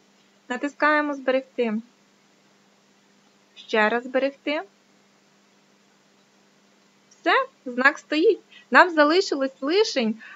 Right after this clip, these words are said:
а, вибрати час появи цього знаку. Я вибираю усе відео і натискаю оновити. Готово. Перевіряємо. Заходимо на мій канал. І на відео.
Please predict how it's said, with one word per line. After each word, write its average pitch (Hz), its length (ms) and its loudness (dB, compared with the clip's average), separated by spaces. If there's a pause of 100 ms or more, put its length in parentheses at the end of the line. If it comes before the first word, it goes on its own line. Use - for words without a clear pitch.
а, 233 520 6 (100)
вибрати 320 500 0
час 277 360 2
появи 254 480 2
цього 214 300 -8
знаку. 202 420 -4
Я 285 240 2
вибираю 247 580 2
усе 240 320 -2
відео 240 480 -2 (100)
і 214 80 -4
натискаю 247 720 -2
оновити. 240 640 -4 (2500)
Готово. 285 480 -2 (240)
Перевіряємо. 294 720 -2 (440)
Заходимо 269 440 -2
на 233 100 0
мій 233 180 0
канал. 214 560 -2 (2250)
І 359 80 -12
на 330 160 -2
відео. 247 540 -4